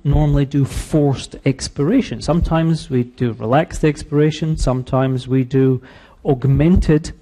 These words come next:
active expiration, but it's very rare you actually have to do a f-, true forced expiration, which means go to total lung capacity and then blast everything out as hard as you can. That really only occurs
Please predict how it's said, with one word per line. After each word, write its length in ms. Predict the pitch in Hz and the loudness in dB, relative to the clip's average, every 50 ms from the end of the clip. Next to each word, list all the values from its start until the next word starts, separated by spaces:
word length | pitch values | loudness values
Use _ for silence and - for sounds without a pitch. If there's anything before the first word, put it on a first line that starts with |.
| _ - | _ -2
active 580 | 151 190 196 - - - - 135 113 - - - - - | 0 0 0 0 0 2 2 2 0 -2 -8 -10 -4 -2
expiration, 760 | 127 117 - - - - 113 113 117 113 - - 147 156 - - - - - - - - | -2 -2 -4 -10 -10 -6 -4 -2 -2 -2 0 0 -2 -2 -2 -6 -12 -18 -18 -18 -8 -2
but 60 | - | 0
it's 80 | 202 185 | 0 2
very 240 | 196 285 277 247 185 | 2 2 4 4 4
rare 280 | 156 165 165 156 156 | 4 4 4 4 4
you 140 | 160 156 156 | 4 4 4
actually 280 | 156 156 143 - 151 131 | 2 2 2 2 2 2
have 140 | 135 127 | 2 2
to 100 | - 156 | 0 -2
do 120 | 131 139 135 | 0 2 0
a 60 | 127 | 0
f-, 380 | - - - - - _ - - | -2 -4 -12 -14 -18 _ -18 -16
true 480 | - - - 165 156 151 151 151 147 | -14 -8 -2 2 2 4 4 4 2
forced 600 | 143 - - - - - 147 143 139 117 - - - | 0 -4 -10 -6 0 2 2 4 2 0 -2 -2 0
expiration, 680 | 135 131 - - - 147 147 165 175 165 - 123 113 | 0 0 -2 -6 -2 0 2 2 2 2 0 -4 -6
which 200 | 113 117 - - | -6 -8 -6 -2
means 180 | - 131 131 120 | -2 0 0 0
go 200 | 123 143 147 139 | 0 0 0 2
to 80 | 135 | 0
total 340 | 127 - - 160 147 135 131 | -2 -2 -2 -2 0 2 2
lung 160 | 131 131 120 | 2 0 0
capacity 680 | 113 - 135 - - 135 135 117 - 135 131 139 127 120 - - - - - - - - | -2 -4 -4 -2 0 0 0 0 0 0 2 2 2 0 -2 -8 -20 -20 -20 -16 -8 -4
and 100 | 143 123 | -2 0
then 120 | 131 127 | 0 -2
blast 500 | 113 - 127 127 127 127 117 - - - | -2 -2 0 2 2 2 2 0 0 2
everything 420 | 143 127 117 127 117 - 123 123 | 2 2 2 0 0 0 0 0
out 160 | 127 127 123 - - - | 2 2 2 0 0 -2
as 80 | 123 - | -8 -8
hard 320 | - - 131 123 123 117 | -4 -2 0 0 0 -2
as 100 | 113 113 | -4 -8
you 80 | 110 104 | -8 -6
can. 420 | - - 151 139 123 117 - - - - - - - - - | 0 0 2 2 2 0 -2 -6 -8 -10 -14 -18 -18 -10 -2
That 200 | - 202 214 190 175 | 0 0 0 2 4
really 560 | 170 190 214 208 175 160 143 151 156 - - - - - _ _ _ _ _ _ _ - | 4 4 4 4 4 4 4 4 2 2 -2 -6 -10 -20 _ _ _ _ _ _ _ -2
only 240 | 180 175 170 143 139 | 0 2 2 2 2
occurs 520 | 120 - - 151 143 135 131 131 123 - | 2 2 2 2 2 4 2 0 0 -4